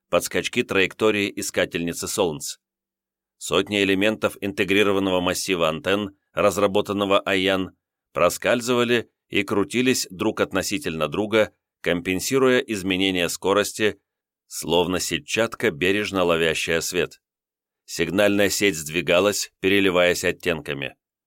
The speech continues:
Внезапно прорвался сильный импульс. "Это Скомма Айбе!" восхищенно воскликнула Айян. "Как можно скорее переслать им биоданные от Бет", велел Редвинг.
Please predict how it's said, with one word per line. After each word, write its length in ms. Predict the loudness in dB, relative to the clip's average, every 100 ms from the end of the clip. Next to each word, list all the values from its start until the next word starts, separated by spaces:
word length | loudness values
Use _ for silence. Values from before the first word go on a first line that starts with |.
| _ _ _
Внезапно 640 | -6 -2 0 2 0 0 0
прорвался 680 | 4 4 6 4 4 0
сильный 360 | -2 -2 -2 -2
импульс. 640 | -2 -4 -4 -6 -8 -12 -16 _ _ _ _ _ _ -6
"Это 420 | -4 0 2 2
Скомма 600 | 2 0 2 4 4 2
Айбе!" 520 | 2 2 2 2 0 -4 _ _
восхищенно 720 | 0 0 0 -2 0 2 2
воскликнула 600 | 2 0 -2 -2 0 0
Айян. 500 | 2 2 4 2 0 -10 _ _ _ _ _ _ _
"Как 220 | -2 0
можно 340 | 2 2 2 0
скорее 420 | 2 4 4 4
переслать 560 | 2 0 2 2 2
им 240 | 0 -2 2
биоданные 640 | 4 4 4 2 2 0
от 220 | 0 -2
Бет", 320 | 2 2 0 -12 _ _ _
велел 380 | -4 2 2 4
Редвинг. 500 | 2 2 -6 -8